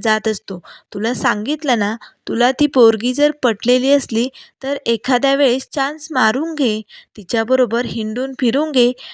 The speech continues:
आता मात्र रायाला असं बोलताच खूपच राग येतो. राया मात्र अण्णांना म्हणू लागतो, "बास अण्णा, खूप बोलला तुम्ही. आई गाई माईची इज्जत करायची असते, हे तुम्हाला माहिती नाही का?" तेव्हा लगेच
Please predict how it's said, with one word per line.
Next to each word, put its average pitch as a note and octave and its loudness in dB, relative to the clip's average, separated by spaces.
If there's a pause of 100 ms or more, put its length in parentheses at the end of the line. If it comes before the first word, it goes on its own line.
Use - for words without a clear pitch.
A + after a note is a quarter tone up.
(140)
आता G#3+ -4
मात्र G3+ 0
रायाला G#3+ 0
असं A3+ -4
बोलताच B3 0
खूपच B3 -2
राग A#3 0
येतो. A3 -2 (400)
राया G3+ -2
मात्र G#3+ -2 (140)
अण्णांना G#3+ -20
म्हणू D4 -16
लागतो, A3 -12
"बास A#3 -2
अण्णा, A3+ -6 (480)
खूप A#3 0
बोलला A3+ 4
तुम्ही. G#3 -6 (400)
आई G#3+ 0
गाई A3 -4
माईची A3+ -4
इज्जत G#3+ -2
करायची A3 2
असते, G3 -4 (320)
हे A3+ 6
तुम्हाला B3+ 2
माहिती A#3+ 0
नाही B3 2
का?" G#3 0 (400)
तेव्हा F#3+ -6
लगेच G#3 -6